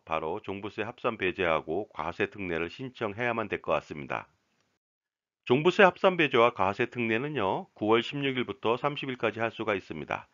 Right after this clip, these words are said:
합산 배제 주택 및 주택 건설용 토지를 보유하고 있는 납세자 대상이 되겠습니다. 그런데 이천칠 년도 이후에 합산 배제 신고서를 이미 제출한 납세자는요, 물건 변동,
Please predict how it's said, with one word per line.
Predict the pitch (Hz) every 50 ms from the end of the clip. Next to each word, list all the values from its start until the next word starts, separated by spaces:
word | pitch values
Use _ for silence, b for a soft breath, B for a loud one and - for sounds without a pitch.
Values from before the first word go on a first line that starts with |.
| b b b b
합산 | b - 165 - - - 196 190 190
배제 | 175 165 156 156 160
주택 | 139 135 113 - - 143 143
및 | 131 113 107 120 170 190 _ _
주택 | - - 120 _ - 156 151 -
건설용 | - 127 127 123 135 123 120 113 107 101 104 139
토지를 | 143 - 165 160 151 147 127 131 139 139
보유하고 | - 120 113 117 117 110 110 107 104
있는 | 104 107 120 143 147 143 -
납세자 | - 82 - - - 113 104 98 120 131
대상이 | 123 - 101 87 - 90 98 143
되겠습니다. | 147 123 110 107 95 - 98 85 80 76 98 95 71 - _ b b b b b b b b b b b b b
그런데 | - 139 180 175 156 170 165 139
이천칠 | 117 131 147 - 208 196 190 - 214 214
년도 | 214 208 196 185 208
이후에 | 180 123 123 139 135 151 135 139 156 139 110
합산 | 104 139 175 - - - 220 220 220 190
배제 | 180 160 143 135 147 143 143
신고서를 | 131 - 185 190 190 180 170 - 170 175 156
이미 | 120 113 131 151 196 226
제출한 | 208 - 110 - - 127 139 151 156
납세자는요, | 135 92 - - 135 117 110 98 101 95 101 139 180 143 85 - B B B B B B B B
물건 | B 107 117 143 180 185 - - 214 208 190 175
변동, | 151 123 107 98 90 87 69 67